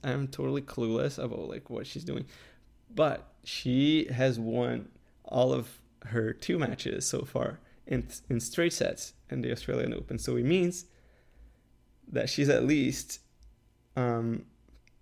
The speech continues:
she at least believes in herself still, and she still has the ability to be very, uh, intimidating, and she still has the winning ways, uh, with her. You know,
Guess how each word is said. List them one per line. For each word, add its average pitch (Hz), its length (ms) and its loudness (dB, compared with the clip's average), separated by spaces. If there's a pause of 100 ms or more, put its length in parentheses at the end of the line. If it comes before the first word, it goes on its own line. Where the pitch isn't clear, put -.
(340)
she - 160 0
at 151 100 8
least 160 380 2 (1080)
believes 123 480 4
in 123 60 0
herself 117 420 -4
still, 131 340 0
and 127 120 0
she - 120 -6
still 151 240 -2
has 139 180 2
the 127 140 2
ability 127 480 2
to - 140 -6
be 110 120 -4
very, 113 540 -4 (840)
uh, 113 180 -2
intimidating, 117 800 0
and 110 380 -2 (240)
she - 180 -6
still 214 200 2
has 196 160 4
the 175 80 4
winning 117 600 2
ways, 113 580 -2 (640)
uh, 107 380 -2 (280)
with 127 320 -4
her. - 320 -8
You - 120 -2
know, - 200 -10